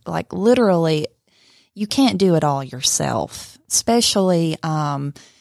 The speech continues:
you know, in managing a department. I'm relatively a new supervisor,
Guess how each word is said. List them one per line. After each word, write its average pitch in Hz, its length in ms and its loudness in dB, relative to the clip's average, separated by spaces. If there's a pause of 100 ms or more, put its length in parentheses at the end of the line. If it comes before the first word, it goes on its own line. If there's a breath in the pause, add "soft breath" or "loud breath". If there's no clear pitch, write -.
(180 soft breath)
you 190 120 0
know, 175 200 4
in 156 220 0
managing 156 440 -2
a 147 40 -4
department. 151 480 -4
I'm 190 180 0
relatively 170 640 -2
a 143 80 -4
new 143 200 -4
supervisor, - 1000 -2